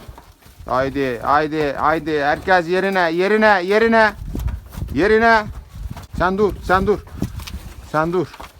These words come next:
Haydi.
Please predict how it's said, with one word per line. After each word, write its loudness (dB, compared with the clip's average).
Haydi. -2